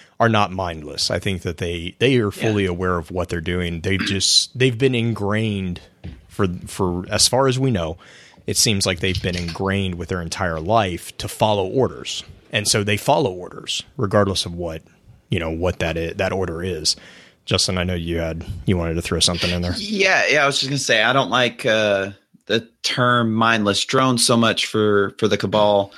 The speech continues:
Speaker 1: Right.
Speaker 2: lower level infantry units. I, I like to think of them like infantry units,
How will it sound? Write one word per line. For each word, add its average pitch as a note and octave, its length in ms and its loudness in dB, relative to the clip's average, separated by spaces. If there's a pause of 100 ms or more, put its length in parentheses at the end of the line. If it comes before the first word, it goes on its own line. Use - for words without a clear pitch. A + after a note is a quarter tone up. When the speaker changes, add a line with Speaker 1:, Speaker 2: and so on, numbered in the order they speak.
Speaker 1:
Right. D#2 320 -12
Speaker 2:
lower B2 280 4
level A2+ 260 4
infantry C3 500 4
units. G#2 600 2
I, A2 220 2
I A#2 80 2
like E3+ 180 2
to B2+ 80 -2
think B2+ 220 0
of A#2 100 2
them A2 280 2
like A#2 420 0
infantry B2+ 460 0
units, F#2+ 520 -2